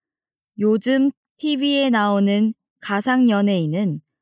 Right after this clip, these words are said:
회사가 창조한 상품일 뿐입니다. 가상연예인의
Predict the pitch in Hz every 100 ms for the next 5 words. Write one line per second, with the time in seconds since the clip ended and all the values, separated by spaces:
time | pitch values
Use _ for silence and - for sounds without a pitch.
0 | _ _ _ _ 285 294 285 262 240 233
1 | 240 - 302 294 269 247 214 220 233 -
2 | 294 285 294 247 226 220 254 254 247 170
3 | 143 143 139 _ _ _ _ _ _ _
4 | _ _ _ _ _ - 220 220 262 262
5 | 233 214 220 214 202 202